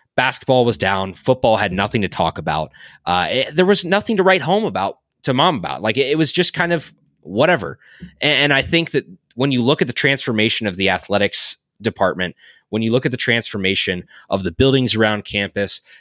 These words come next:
the juice behind so many programs,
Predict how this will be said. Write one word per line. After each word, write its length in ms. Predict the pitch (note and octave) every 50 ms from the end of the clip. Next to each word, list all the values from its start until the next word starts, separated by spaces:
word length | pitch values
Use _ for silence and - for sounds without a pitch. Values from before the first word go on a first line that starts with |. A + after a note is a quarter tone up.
| _ _
the 140 | - F2 -
juice 640 | E2 F2 F#2+ G2 G#2+ B2+ C3+ D3 C#3+ B2 A2 - -
behind 720 | F#2+ G2+ F#2 - - - A2 A2+ A2 A2 G#2 F#2 E2+ -
so 260 | - - - A2+ G#2
many 200 | G#2 G#2 G2 F#2
programs, 760 | - - - A2+ G#2 G#2 F#2+ G#2 G2+ F#2+ F#2 F#2 F2+ F#2 -